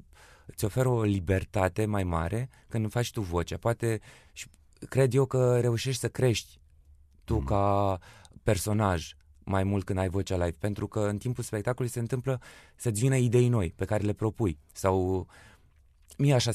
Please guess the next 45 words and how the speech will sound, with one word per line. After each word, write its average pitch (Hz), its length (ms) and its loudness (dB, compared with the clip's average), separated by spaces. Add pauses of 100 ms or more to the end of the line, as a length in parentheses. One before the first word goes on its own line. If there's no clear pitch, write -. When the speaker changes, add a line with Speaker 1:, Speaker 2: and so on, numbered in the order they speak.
Speaker 1:
mi 110 100 -2
s-a 104 120 -2
întâmplat 95 280 2
de 95 60 2
Speaker 2:
Mhm, 85 100 0
Speaker 1:
fiecare 95 220 -2
Speaker 2:
mhm. 85 80 -2
Speaker 1:
dată 82 160 0
și, 101 420 -2 (840)
uh, 98 360 0
de 113 100 -2
foarte 117 220 0
puține 87 380 -2
ori 80 180 0
am 82 120 -2
înregistrat 82 440 -4
vocea, 110 260 -2
doar 107 220 -2 (180)
am 95 120 -6
înregistrat 101 540 -2
când 107 500 -4
trebuia 104 300 -2
să 98 100 -6
plecăm 98 260 -4
într-un 95 240 -8
turneu 113 420 -4 (400)
și, 107 480 -2
uh, 107 220 0
vocea 104 420 -4 (200)
era 98 380 -2
în 104 80 -2
altă 101 240 -2
limbă. 85 340 -4 (120)
Speaker 2:
Mhm. 73 300 0
Speaker 1:
Și, 95 380 -2 (160)
uh, 87 60 -4 (420)
studiam 95 440 -2
noi 90 280 -4 (180)
când 92 180 -8
am 90 140 -6
înregistrat 87 460 -6
în 87 60 -8
italiană 90 500 -6
sau 90 260 -6
în 87 260 -8